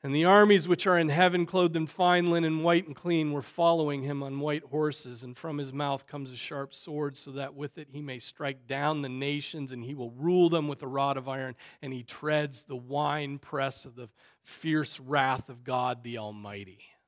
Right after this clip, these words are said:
This is gonna be a loud war cry. Accompanying his commands, there is the voice of the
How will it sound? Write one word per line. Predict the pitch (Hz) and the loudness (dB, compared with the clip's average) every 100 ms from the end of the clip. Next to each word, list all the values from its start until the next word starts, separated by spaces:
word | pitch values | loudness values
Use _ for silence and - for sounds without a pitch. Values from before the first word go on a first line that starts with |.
| _ _ _ _ _ _ _ _ _ _ _ _ _ _ _ _ _ _ _ _ _ _ _ _ _ _ _ _ _ _ _ _ _ _ _ | _ _ _ _ _ _ _ _ _ _ _ _ _ _ _ _ _ _ _ _ _ _ _ _ _ _ _ _ _ _ _ _ _ _ _
This | 147 | -16
is | 123 | -12
gonna | 143 127 | -12 -10
be | 120 | -10
a | 113 | -12
loud | 117 117 117 113 113 107 120 | -12 -12 -10 -12 -14 -16 -20
war | 110 104 | -18 -18
cry. | - 127 - - _ _ _ _ _ _ _ _ _ _ _ _ _ _ _ _ _ _ | -18 -20 -20 -20 _ _ _ _ _ _ _ _ _ _ _ _ _ _ _ _ _ _
Accompanying | - - 170 190 180 165 147 | -20 -6 -6 -2 -2 -2 -2
his | 143 147 | -6 -8
commands, | - 139 127 117 113 - | -10 -12 -10 -12 -14 -14
there | 123 120 | -10 -8
is | 127 117 | -10 -12
the | 113 | -16
voice | 110 139 143 - | -8 -4 -4 -6
of | 135 | -14
the | 127 | -14